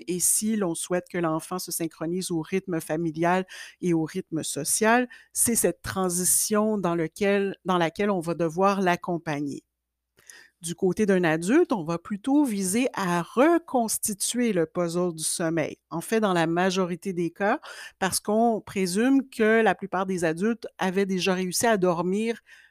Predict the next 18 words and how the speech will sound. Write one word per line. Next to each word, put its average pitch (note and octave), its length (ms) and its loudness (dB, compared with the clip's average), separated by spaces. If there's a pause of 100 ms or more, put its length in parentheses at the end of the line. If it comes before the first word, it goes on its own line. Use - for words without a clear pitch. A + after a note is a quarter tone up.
(180)
dans F#3 220 2
leur F3 180 2
enfance, F#3+ 600 -2
à E3 100 -2
tout G#3 160 -2
le G3+ 60 2
moins, A3 380 2
euh, E3 320 0
avaient D#3+ 220 0
déjà F#3+ 240 0
réussi G3+ 340 -2
à A3+ 100 0
consolider G3+ 680 -2
une A3 140 -2
première F3+ 360 -2
fois G3+ 280 -4 (400)
leur F#3 340 2
nuit F#3+ 400 2